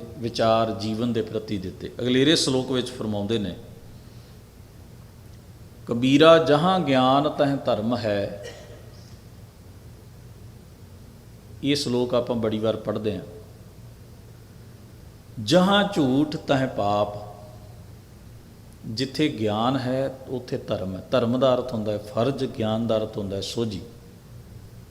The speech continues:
ਇਸ ਸ਼ਲੋਕ ਦਾ ਸੰਬੰਧ ਪਹਿਲੇ ਸ਼ਲੋਕ ਨਾਲ ਹੈ ਜਿਹੜਾ ਆਪਾਂ ਹੁਣ ਪੜ੍ਹਿਆ।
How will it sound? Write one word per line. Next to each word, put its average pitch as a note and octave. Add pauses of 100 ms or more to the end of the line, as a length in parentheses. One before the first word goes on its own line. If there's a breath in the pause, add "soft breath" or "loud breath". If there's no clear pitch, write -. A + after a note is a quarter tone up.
(800)
ਇਸ F#3+
ਸ਼ਲੋਕ C#3+
ਦਾ G#2
ਸੰਬੰਧ B2
ਪਹਿਲੇ D3+
ਸ਼ਲੋਕ F#2
ਨਾਲ F#2
ਹੈ F#2
ਜਿਹੜਾ A2+
ਆਪਾਂ G#2+
ਹੁਣ G2
ਪੜ੍ਹਿਆ। F#2